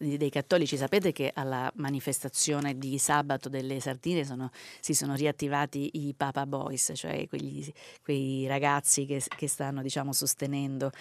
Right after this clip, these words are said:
eh, il, ehm, Francesco primo e, e, e saranno in piazza.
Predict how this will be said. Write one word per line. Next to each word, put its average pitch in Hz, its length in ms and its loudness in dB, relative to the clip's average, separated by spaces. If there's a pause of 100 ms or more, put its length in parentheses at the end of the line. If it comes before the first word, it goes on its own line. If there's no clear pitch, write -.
(260)
eh, 139 380 2
il, 147 140 0
ehm, 123 1200 -4
Francesco 135 960 -2
primo 139 340 0 (480)
e, 135 220 0
e, 147 160 -2
e - 100 2
saranno 147 380 6
in 135 140 -2
piazza. 147 500 0